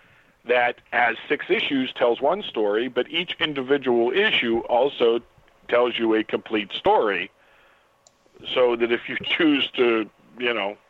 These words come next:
only read one chapter, you're still getting a story with a beginning, a middle, and an end,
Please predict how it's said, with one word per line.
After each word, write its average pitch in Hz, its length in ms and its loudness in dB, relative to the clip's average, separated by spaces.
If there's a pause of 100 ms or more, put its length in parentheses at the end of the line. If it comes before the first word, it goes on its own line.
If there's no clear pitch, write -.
(480)
only 139 280 2
read 123 360 0
one 120 340 0
chapter, 127 560 2 (360)
you're 123 200 -2
still 156 480 0
getting 127 300 0
a 117 80 0
story 135 340 2
with 117 160 0
a 110 60 2
beginning, 117 380 -2
a 110 60 -6
middle, 113 320 2
and 101 80 -2
an 104 140 -4
end, 143 360 -2